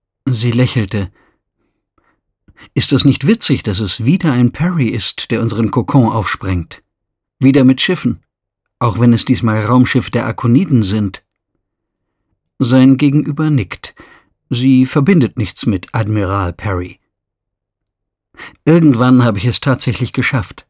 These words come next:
Ich bin in Tokio gewesen. In einer Pachinko-Halle habe ich die Summe Geld, die ich mir selbst dafür bewilligt hatte, innerhalb einer halben Stunde verloren. Da habe ich ein paar Kugeln vom Boden aufgehoben.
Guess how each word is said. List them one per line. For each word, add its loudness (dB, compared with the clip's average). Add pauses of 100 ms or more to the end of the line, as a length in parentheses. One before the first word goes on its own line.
(720)
Ich -2
bin 4
in 4
Tokio 0
gewesen. -4 (640)
In 2
einer 2
Pachinko-Halle 0
habe 2
ich -2
die 0
Summe 4
Geld, 0
die -2
ich -8
mir -4
selbst -2
dafür -6
bewilligt -2
hatte, 0 (240)
innerhalb 4
einer 4
halben 4
Stunde 2
verloren. 0 (640)
Da 2
habe 2
ich -2
ein 4
paar -2
Kugeln 4
vom 2
Boden 2
aufgehoben. -6